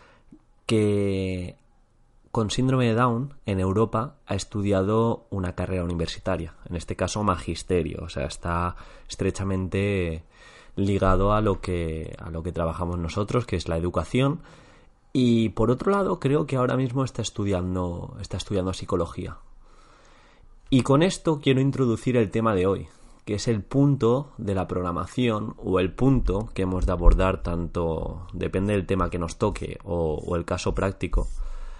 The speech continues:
es el de la atención de las necesidades educativas en la oposición. El tema de las necesidades educativas especiales, acne, ae, bueno, va cambiando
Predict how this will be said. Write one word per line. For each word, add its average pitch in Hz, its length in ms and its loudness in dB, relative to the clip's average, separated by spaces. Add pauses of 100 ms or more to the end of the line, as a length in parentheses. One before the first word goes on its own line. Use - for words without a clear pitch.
(440)
es 120 160 4
el 127 140 4
de 113 320 6
la 92 140 0
atención 113 680 2
de 120 80 4
las 101 200 -2
necesidades 98 520 -2
educativas 107 840 -2 (100)
en 90 140 -4
la 85 80 -2
oposición. 82 640 -10 (420)
El 120 80 -18
tema 78 220 -12
de 80 80 -8
las 80 220 -10
necesidades 85 540 -6
educativas 85 460 -6
especiales, 120 1040 0
acne, 85 400 -4
ae, 117 580 0 (360)
bueno, 80 280 -2
va 87 180 -4
cambiando 90 800 -2